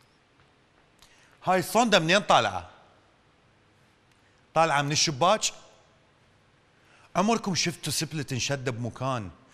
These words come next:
ويطلعون الصندة من القطعة الداخلية للقطعة الخارجية من الجام؟ أعرف الخلل وين؟ اللي اشتغل هذا الشغل المخربط فراح يعوف لك جامة مكسورة عادي.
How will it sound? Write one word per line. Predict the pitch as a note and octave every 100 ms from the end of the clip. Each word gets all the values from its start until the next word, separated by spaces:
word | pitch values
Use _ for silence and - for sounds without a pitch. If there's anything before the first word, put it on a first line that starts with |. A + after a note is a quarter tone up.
| _ -
ويطلعون | B2 C#3+ C3 D3 D3
الصندة | - D#3 E3 C3+
من | B2+ B2
القطعة | - D#3 C#3+
الداخلية | A#2 B2 A#2 B2+ C#3+
للقطعة | A#2+ - C#3+ C3+
الخارجية | A#2 B2 A#2 A#2 A2+
من | A#2+
الجام؟ | G#2+ C3+ D#3 D#3+ C3 - _ _ _ _ _ _ _ _ _ _ _ - - _ _ _ _ -
أعرف | E3+ E3 C3+
الخلل | - F3 C#3+
وين؟ | B2+ C3 G2+ E2+ - _ _ _ _ _ _ _ _ _ _ _ _ _ _ - - -
اللي | C#3 C#3+
اشتغل | - G3+ F3+
هذا | D#3 F#3
الشغل | D3+ - E3 D#3
المخربط | C3+ - D#3 B2+ B2+ - - _ _ _ _ _ _ _ _ _ _ _ _ _ _
فراح | C3 C3 G#2+
يعوف | B2+ C3
لك | C3
جامة | G#2 C#3+ B2+ A2+
مكسورة | A2 - C#3+ A2+
عادي. | A2+ A#2+ G2